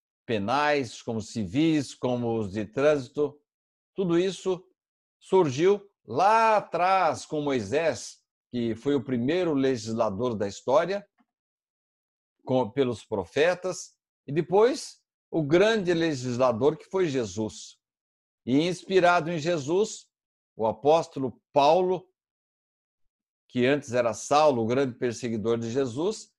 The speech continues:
depois ele se incumbiu de espalhar o cristianismo por todo o mar do Mediterrâneo. Sem Paulo, nós não teríamos o cristianismo, nós não conheceríamos Jesus.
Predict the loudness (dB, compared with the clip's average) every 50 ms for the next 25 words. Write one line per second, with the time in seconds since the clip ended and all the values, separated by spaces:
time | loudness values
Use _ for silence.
0 | _ _ _ _ _ _ -12 -2 4 4 4 4 4 4 2 2 0 -2 -6 -6
1 | -6 -6 -2 -2 0 0 0 2 2 2 2 2 0 -4 _ _ _ _ _ _
2 | _ _ _ 0 0 0 0 0 0 _ 4 4 4 4 4 4 4 4 4 2
3 | 2 0 -4 -4 -4 -4 -4 -4 -2 -2 -2 -2 0 -2 -4 -4 -6 -6 -8 -10
4 | -10 -10 _ _ _ _ _ _ _ _ -2 -2 -2 -2 0 2 2 4 4 4
5 | 2 2 2 2 4 4 4 4 2 0 -2 -2 -2 -2 -4 -4 -2 -4 -2 -2
6 | -2 -2 -2 -4 -6 -8 -10 _ _ _ _ _ _ _ _ _ _ _ _ _
7 | _ _ _ _ _ _ _ _ -20 -20 -8 -4 -4 -4 -4 -4 -2 0 2 4
8 | 4 2 2 -2 -4 -4 -4 -2 -2 -2 -2 -4 -6 -10 -4 -2 -2 0 0 0
9 | 0 0 -2 -4 -6 -8 -12 -18 -20 _ _ _ _ _ _ _ _ _ _ -16
10 | -14 -6 -6 -6 -6 -4 -4 -6 -4 -4 -4 -4 -4 -6 -8 -12 -14 -16 -16 _
11 | _ _ _ _ -4 -2 -2 -2 -2 -4 -8 -8 -8 -8 -8 -8 -8 -8 -6 -4
12 | -4 -2 -4 -4 -6 -6 -6 -8 -8 -8 -10 -14 -14 -14 -16 -20 -20